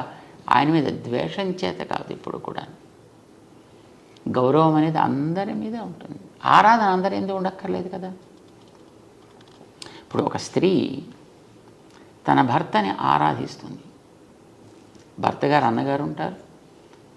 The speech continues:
భర్త గారు తమ్ముడు ఉంటాడు, భర్త గారి మిత్రులు ఉంటారు. వాళ్ళెవరిని ద్వేషించదే ఆవిడ, ఆదరిస్తుంది. ఆదరణ వేరు,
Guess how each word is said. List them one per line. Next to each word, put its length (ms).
భర్త 220
గారు 180
తమ్ముడు 400
ఉంటాడు, 300
భర్త 220
గారి 240
మిత్రులు 460
ఉంటారు. 340
వాళ్ళెవరిని 400
ద్వేషించదే 680
ఆవిడ, 220
ఆదరిస్తుంది. 720
ఆదరణ 580
వేరు, 360